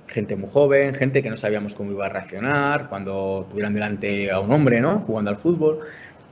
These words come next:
Entonces, bueno, nuestro objetivo es la permanencia y te mentiría si te diría que es otro. Pero sí que es verdad que las circunstancias hacen cambiar los objetivos y el objetivo puede ser que haya cambiado un poquito, ¿no?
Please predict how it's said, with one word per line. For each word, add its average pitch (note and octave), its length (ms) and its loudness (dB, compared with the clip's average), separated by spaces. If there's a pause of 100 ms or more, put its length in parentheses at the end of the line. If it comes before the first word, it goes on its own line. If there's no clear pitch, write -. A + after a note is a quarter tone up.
(100)
Entonces, A#2+ 240 6
bueno, C#3+ 180 6
nuestro A#2 200 -2
objetivo G#2+ 320 0
es C3+ 40 4
la A#2+ 100 4
permanencia A2+ 480 2
y C3+ 40 0
te A#2 80 -2
mentiría G#2+ 400 2
si B2+ 120 -4
te G#2+ 60 -2
diría G#2+ 260 0
que G#2+ 80 -6
es - 100 0
otro. G#2 400 -2
Pero A#2 160 4
sí D#3 160 0
que F#3+ 80 6
es F3+ 60 8
verdad E3+ 340 6
que E3+ 80 -2
las C3+ 140 0
circunstancias C3+ 640 -4
hacen B2+ 200 0
cambiar A2+ 300 -2
los G#2+ 160 -6
objetivos G#2 580 -4 (380)
y A2 60 0
el G#2+ 80 2
objetivo B2 560 4
puede B2+ 180 6
ser C3 240 0
que A#2 320 -2
haya B2 240 0
cambiado A2 260 -6
un G#2 80 -6
poquito, G#2+ 360 -8
¿no? D3+ 160 -12